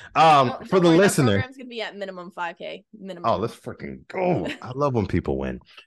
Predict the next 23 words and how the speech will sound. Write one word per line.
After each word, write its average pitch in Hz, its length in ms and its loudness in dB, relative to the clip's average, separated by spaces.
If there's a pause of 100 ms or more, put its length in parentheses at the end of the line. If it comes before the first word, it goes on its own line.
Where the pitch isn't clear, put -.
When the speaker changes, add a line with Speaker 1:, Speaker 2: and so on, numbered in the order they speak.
(140)
Speaker 1:
Um, 113 440 2
li-, 110 220 0
listeners, 107 580 0 (840)
we 107 160 0
gotta 90 200 2
hop 80 220 0
off, 65 260 -4 (160)
but 92 340 -2 (1400)
you 123 200 2
already 143 180 4
know 92 120 4
what 82 140 0
to 85 100 -6
do. 92 400 0 (1300)
Actually, 95 500 -6
let 113 140 -4
me 156 60 -2
not 135 140 0
even 87 340 -6
get 90 140 -6
into 82 200 -10
that 76 160 -4
yet. 73 220 -8